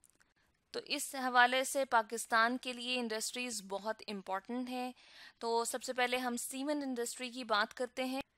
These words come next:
सीमेंट, जैसे कि बहुत सारी बिल्डिंग्स वगैरह को कंस्ट्रक्ट करने के लिए यूज़ किया जाता है,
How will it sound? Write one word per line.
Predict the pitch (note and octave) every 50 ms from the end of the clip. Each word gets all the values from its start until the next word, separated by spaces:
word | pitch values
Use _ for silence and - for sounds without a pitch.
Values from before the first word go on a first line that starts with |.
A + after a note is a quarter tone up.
| _ _ _ _ - - -
सीमेंट, | C#4+ C#4+ D4 D#4 E4 E4 D#4 - -
जैसे | B3 A#3 C4+ C4+ - D4+ D4 C#4+
कि | - D4 D4+ D4
बहुत | A#3 G#3 G#3 G#3 A#3 C4 C4+ C4+ -
सारी | - - C4 B3+ B3+ B3+ C4+ C4
बिल्डिंग्स | G#3+ A3+ A3 A3+ A#3+ B3 B3+ A#3+ B3+
वगैरह | B3 B3 A#3 A#3+ A#3+ A#3+ B3+
को | B3 - C4
कंस्ट्रक्ट | B3+ - A3+ G#3+ G#3+ - - A#3 A#3 - _ -
करने | - B3 A#3+ A#3+ B3
के | A#3 - B3 A#3+ A#3+
लिए | A#3 A#3 A#3+ B3 B3 A3 - -
यूज़ | F#3 G3 G#3 - -
किया | - A3+ A3+ A3+ A3+
जाता | A3 A#3 A3 A3 A3 - A#3 A3+
है, | A3+ A#3 A#3+ B3 B3